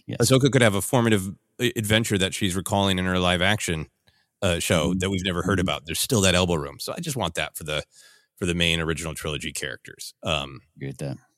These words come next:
Speaker 2: I think there's also something about the fact that a lot of the storytelling around there has had, has been crafted with elbow room. Like, kind
Speaker 1: Mm-hmm.
Speaker 2: of,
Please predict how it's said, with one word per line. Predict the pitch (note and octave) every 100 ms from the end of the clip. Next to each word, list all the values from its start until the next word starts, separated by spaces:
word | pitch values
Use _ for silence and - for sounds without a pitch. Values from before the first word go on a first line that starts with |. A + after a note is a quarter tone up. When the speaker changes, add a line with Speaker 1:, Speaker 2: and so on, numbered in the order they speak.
| _ - - -
Speaker 2:
I |
think | D3+ A3
there's | F3
also | E3+ E3+
something | D3+ D3 C#3+
about | A2+ A2+ -
the | A2 F#2
fact | A2+ G#2+ -
that | G2 F#2
a | F#2+
lot | F#2+ E2+ E2+ A2
of | D3
the | A#2
storytelling | G2 - A#2+ A#2 A2+ - - F#2+ F#2 F2 E2+ - _ _ _ _ A2+
around | G2 E2+ F2 G#2 B2 A#2+ F#2+
there | F#2+ F#2+
has | E2+ F2+ - _ _
had, | - - G#2+ A2+ A#2 F#2+ F2+ - _ _ -
has | - A2+
been | A2
crafted | - B2+ D3 - G2
with | F#2 G2+
elbow | F2 E2
room. | D2+ A#1+ - _ - _ _ -
Like, | G2+
kind | G2 A2+ G#2
Speaker 1:
Mm-hmm. |
Speaker 2:
of, | E2+